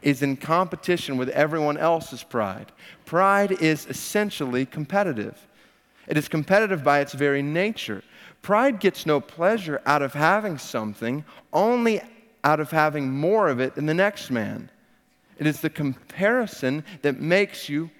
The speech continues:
proud, the pleasure of being above the rest.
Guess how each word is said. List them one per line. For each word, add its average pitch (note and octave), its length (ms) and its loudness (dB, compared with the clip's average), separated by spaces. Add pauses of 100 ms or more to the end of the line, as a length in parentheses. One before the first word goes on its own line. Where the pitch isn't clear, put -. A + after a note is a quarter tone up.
proud, D#3+ 580 0 (540)
the C3 80 -8
pleasure F#3+ 460 2
of D3 180 2
being F#3+ 260 2
above F3 480 2
the F3+ 120 2
rest. F3 580 0